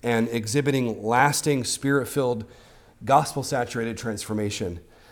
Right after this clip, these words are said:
that everyone is equipped to press the crown rights of King Jesus into every area of life. And if we cannot govern ourselves,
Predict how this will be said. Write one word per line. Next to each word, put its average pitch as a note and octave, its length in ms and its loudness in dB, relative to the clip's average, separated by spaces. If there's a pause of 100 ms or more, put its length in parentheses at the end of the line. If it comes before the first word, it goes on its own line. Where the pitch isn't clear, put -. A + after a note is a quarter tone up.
that A#2 140 4
everyone D#3 380 8
is A#2+ 160 -2
equipped B2+ 420 -2
to A#2 100 -8
press C3 300 -2
the B2+ 80 -8
crown A#2+ 300 -2
rights A#2+ 240 0
of A2 100 -10
King A#2 220 -2
Jesus G#2+ 400 -2
into G#2+ 200 0
every G#2+ 300 0
area G#2 300 0
of F2+ 100 -6
life. G2+ 340 -2
And A#2 80 2
if A2 140 -2
we E3+ 220 2
cannot C#3 420 2
govern C3+ 300 4
ourselves, A2 840 0